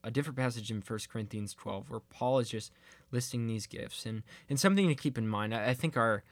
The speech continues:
our tendency is to say, "Which gift is mine?" Um, and one is, you know, Paul's giving a list in these two places, and they're slightly different, which l-, leads me to believe that, and not just me,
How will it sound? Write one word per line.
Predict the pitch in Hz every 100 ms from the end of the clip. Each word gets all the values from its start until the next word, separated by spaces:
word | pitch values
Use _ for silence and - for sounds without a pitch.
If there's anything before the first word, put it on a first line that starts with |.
| - -
our | 131
tendency | - 151 160 151 151 135
is | 123
to | -
say, | - 113 107
"Which | 110 143 -
gift | 123 -
is | 113
mine?" | 110 101 104 98 98 _ _ _ - - - _ _ _ _ _
Um, | 117 104 104 -
and | 127 127
one | 127 190
is, | 160 120 - _ 131
you | 120
know, | 123
Paul's | 107 139 147
giving | 135 131 123 117 - _ _ _ _ _ _ _ _ -
a | 123
list | 127 143 143 - -
in | 123
these | 120 110
two | -
places, | 117 123 113 113
and | 120 117
they're | 113
slightly | - 139 120 123
different, | 107 - 123 -
which | 127 127 - -
l-, | 135 -
leads | 135 151 180
me | 156 147
to | 135
believe | 120 110 110 110
that, | 98 - _ _ _ - - _ -
and | 123
not | 139 147
just | 117 104
me, | - 120